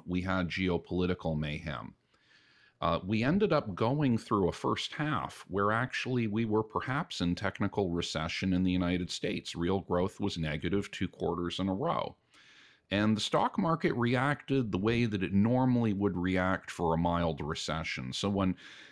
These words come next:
we are looking at what has gone on this year, we have had almost everything that could go wrong, go wrong. So the key thing from, uh,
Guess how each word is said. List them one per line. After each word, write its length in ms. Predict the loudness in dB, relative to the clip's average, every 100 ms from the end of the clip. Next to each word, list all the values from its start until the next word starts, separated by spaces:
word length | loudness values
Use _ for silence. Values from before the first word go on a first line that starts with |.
| -10 0
we 160 | 4
are 160 | 6 6
looking 500 | 4 2 0 2 2
at 140 | 0
what 220 | 2 2
has 120 | 2 0
gone 360 | 0 2 4
on 340 | 4 4 4 6
this 300 | 4 2 -2
year, 420 | 0 4 4 2
we 180 | -2 0 0
have 120 | 0
had 440 | 0 2 2 0 -4 _ _ 0
almost 540 | 2 4 2 0 0
everything 720 | 0 2 0 0 0 2 2
that 120 | 0
could 380 | -2 2 2 2
go 260 | 0 2 2
wrong, 540 | 2 0 0 0 -2
go 260 | -2 -4 -2
wrong. 580 | 0 0 0 -4 -10 -16 _ _ _ -20 -20 _
So 280 | -8 0 2
the 120 | 2
key 260 | -2 -2 -2
thing 460 | 0 2 6 6 4
from, 560 | 2 2 4 4 2 0
uh, 220 | -2 -2